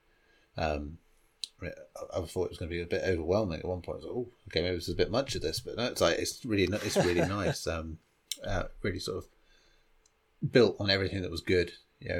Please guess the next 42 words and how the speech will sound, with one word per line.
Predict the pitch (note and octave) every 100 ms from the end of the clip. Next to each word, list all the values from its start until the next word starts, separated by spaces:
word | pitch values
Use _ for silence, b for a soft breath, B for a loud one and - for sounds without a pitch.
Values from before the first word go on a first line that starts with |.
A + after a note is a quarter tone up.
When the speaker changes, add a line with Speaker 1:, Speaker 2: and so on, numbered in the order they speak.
| F2
Speaker 1:
in | F#2 F2
that | E2+ - _ -
demo | E2+ E2
version | E2 D#2 E2+
that |
we | E2
covered | - E2 E2+
initially, | E2+ E2 - F2+ F2
you |
know, | F2+ E2+
and | E2+
we | E2+
covered | - D#2 -
the | F2
main | E2+ D#2+
version | D2+ -
as | E2+ -
well. | F2+ E2+ D#2+ B B B B
So | E2+ D2
we're, | D2+
here | E2
we | E2
are | D#2+
talking | D#2+ F2 D#2+
about | D#2
it | D2+
again | D#2 D#2+ E2 E2 -
at | A2 F2+ E2
the | F2
end | E2+
of | D#2+
the | E2+
year. | F2 F2 E2 -
Um, | - E2+
it | D#2+ _ _ _ _ _ _ -
shows | - D2 -
the |
quality, | - E2+ D#2+ D#2
really, | E2+ E2
doesn't | E2 D#2+ F2
it, | - -
that | F2+